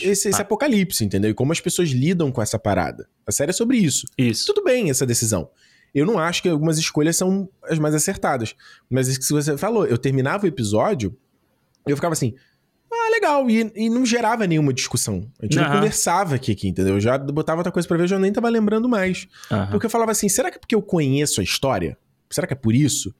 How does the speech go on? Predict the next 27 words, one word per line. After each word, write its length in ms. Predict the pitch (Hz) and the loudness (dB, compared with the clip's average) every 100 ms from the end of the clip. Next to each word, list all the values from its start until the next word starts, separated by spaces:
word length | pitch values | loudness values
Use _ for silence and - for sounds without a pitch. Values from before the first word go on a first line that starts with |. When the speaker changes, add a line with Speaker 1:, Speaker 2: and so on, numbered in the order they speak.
| _ _ _ - | _ _ _ -8
Speaker 1:
E 80 | 370 415 | -6 0
não, 220 | 302 127 | 0 0
pô, 160 | - 95 | -2 -4
porque 320 | 135 127 170 | -4 -2 -2
o 60 | |
Game 200 | 175 107 | 0 -2
of 120 | 85 - | -4 -2
Thrones 320 | 143 131 95 | -2 0 0
eu 80 | 98 | 0
conhecia 320 | 131 127 127 | 0 0 0
a 20 | |
história. 420 | - 262 123 90 123 | 0 0 0 -2 0
E 80 | |
mesmo 180 | 107 98 | 0 2
assim 140 | 101 104 | 0 -2
eu 40 | |
ficava 280 | - 98 110 | -2 -2 -2
vidrado. 520 | 151 277 302 139 95 | -2 -2 0 0 -2
No 80 | 127 | 0
Speaker 2:
Uhum. 60 | 113 | 2
Speaker 1:
caso 200 | 101 95 | 2 0
do 20 | |
dragão, 360 | 90 92 160 117 | 0 0 -2 -2
foi 160 | 160 | -2
a 40 | 110 | -2
mesma 260 | 85 107 | -2 -2
coisa, 420 | - 254 139 98 | 0 0 0 -2